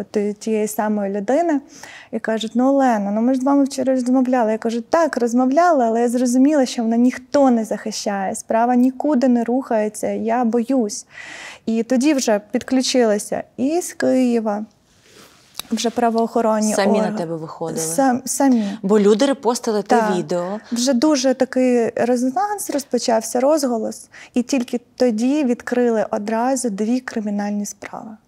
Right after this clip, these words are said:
Speaker 1: Ось так.
Speaker 2: По-перше, ти крута. Давай
Speaker 1: Дякую.
Speaker 2: так. Я на цьому хочу наголосити, бо я собі навіть уявити не можу, як це страшно.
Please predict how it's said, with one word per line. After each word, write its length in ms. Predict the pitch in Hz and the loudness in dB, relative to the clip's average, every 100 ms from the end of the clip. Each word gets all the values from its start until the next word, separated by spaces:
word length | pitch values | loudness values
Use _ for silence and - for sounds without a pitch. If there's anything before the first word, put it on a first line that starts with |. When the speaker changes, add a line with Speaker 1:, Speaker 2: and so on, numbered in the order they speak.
| _ _ _ _ _ _ _ _ _ _ _ _ - | _ _ _ _ _ _ _ _ _ _ _ _ -10
Speaker 1:
Ось 220 | 226 214 | -8 -8
так. 360 | - - - - | -10 -12 -12 -4
Speaker 2:
По-перше, 680 | 196 190 233 262 - 254 - | -4 2 2 2 -2 -6 -6
ти 80 | 180 | -6
крута. 500 | 196 180 - 110 143 - - - - - - _ _ _ _ - - - 170 | -6 -8 -8 -10 -10 -18 -16 -14 -14 -16 -20 _ _ _ _ -18 -10 -8 -2
Давай 320 | 180 165 151 - | -2 0 -2 -4
Speaker 1:
Дякую. 140 | 117 104 | -8 -10
Speaker 2:
так. 80 | - _ _ - | -14 _ _ -14
Я 640 | 160 185 180 180 160 127 - | -4 0 2 2 0 -2 -8
на 220 | 170 165 | -8 -8
цьому 300 | - 220 208 | -4 -2 -2
хочу 340 | - 190 - | -4 -8 -8
наголосити, 680 | 175 170 170 170 - 151 151 | -10 -10 -8 -8 -8 -10 -10
бо 180 | 143 175 | -6 -6
я 240 | 175 220 | 0 -2
собі 300 | 233 185 160 | -2 -8 -8
навіть 480 | 160 175 185 180 - _ | -8 -6 -8 -10 -14 _
уявити 680 | 214 208 190 170 165 151 147 | -4 -2 -2 -6 -8 -8 -10
не 120 | 147 | -10
можу, 300 | 156 175 185 | -10 -10 -10
як 260 | 175 156 - | -8 -8 -10
це 120 | - | -18
страшно. 680 | - - 151 139 - 208 | -18 -10 -8 -8 -8 -10